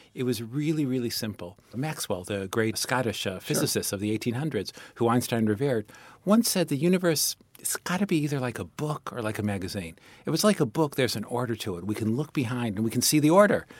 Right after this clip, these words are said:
Speaker 1: If it's like a magazine, it's this and that. There's no order and stuff.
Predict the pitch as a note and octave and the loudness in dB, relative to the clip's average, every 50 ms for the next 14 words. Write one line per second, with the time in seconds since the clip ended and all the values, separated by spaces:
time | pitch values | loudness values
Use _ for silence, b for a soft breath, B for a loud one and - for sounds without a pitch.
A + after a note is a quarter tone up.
0 | B B B B B - F3+ - G3+ G3 - F#3+ F3 F3 E3+ E3 E3 C#3+ - F#3+ | B B B B B -6 2 4 4 4 4 4 4 4 4 4 2 2 4 4
1 | F#3+ F#3 E3+ C3+ G#2 - - - - G2 A2 C3 B2+ A2+ - - - - F#2+ E2+ | 4 4 4 2 0 -4 -8 -10 -4 0 2 2 2 0 -2 -8 -8 -8 -8 -6
2 | E2 F#2+ A2+ C3 C3+ B2+ A#2+ - - G#2 G2+ C#3+ D3 D3+ C#3+ - G#2+ G#2 G#2 G2+ | -6 -4 -4 -2 -2 -4 -4 -6 -8 -8 -6 -6 -6 -6 -6 -6 -6 -6 -6 -6
3 | F#2 F2+ F2+ E2+ - - F#2+ F2+ - | -8 -10 -12 -10 -8 -8 -10 -10 -12